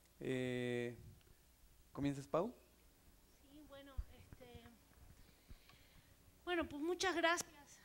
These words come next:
Speaker 2: eh, Guillermo, por esta clase. Hacía mucho que no tomaba una clase tan buena contigo. <laughs> Es mi, mi, mi maestro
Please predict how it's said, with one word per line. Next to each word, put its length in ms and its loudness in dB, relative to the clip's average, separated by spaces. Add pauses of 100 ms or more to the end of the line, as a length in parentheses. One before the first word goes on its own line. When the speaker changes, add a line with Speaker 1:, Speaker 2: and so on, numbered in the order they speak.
(200)
Speaker 2:
eh, 440 -2 (240)
Guillermo, 580 4
por 300 6
esta 560 2 (340)
clase. 640 0 (260)
Hacía 360 2
mucho 300 -2
que 120 -2
no 100 2
tomaba 280 6
una 260 4
clase 260 2
tan 260 0
buena 360 8
contigo. 720 4 (320)
<laughs> 1120 -2
Es 180 12
mi, 140 8
mi, 260 2 (120)
mi 160 6
maestro 720 8